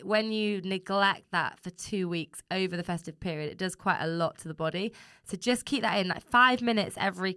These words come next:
couple of days or every three or four days is enough, but just don't let the body switch off and just sit down the whole time, <laughs> basically. I think that's quite important.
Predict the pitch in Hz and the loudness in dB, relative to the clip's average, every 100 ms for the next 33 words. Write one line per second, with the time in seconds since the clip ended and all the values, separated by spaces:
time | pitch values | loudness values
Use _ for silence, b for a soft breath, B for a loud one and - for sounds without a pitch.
0 | 185 - 190 - 196 185 175 170 170 170 | -6 -14 -10 -8 -6 -4 -2 -2 -4 -4
1 | 175 175 - 190 180 175 175 175 160 160 | -6 -10 -6 -2 -2 -2 -4 -2 -2 -4
2 | 156 160 170 190 143 190 - B B B | -6 -4 2 2 2 -2 -6 B B B
3 | - 151 - 190 - 220 214 202 185 - | -6 -4 -2 -2 2 4 4 2 -4 -6
4 | 180 185 180 175 - 185 - - 170 - | -6 -4 -4 -4 -6 -8 -8 -4 -4 -4
5 | 160 156 156 - - 160 147 156 151 - | -8 -6 -8 -8 -8 -8 -6 -6 -6 -4
6 | 180 190 277 262 240 208 190 165 156 180 | -2 -2 -2 0 0 -2 -4 -2 -2 -2
7 | 196 180 170 - 185 190 214 214 254 302 | -2 -4 -2 0 0 0 -2 -2 -2 -4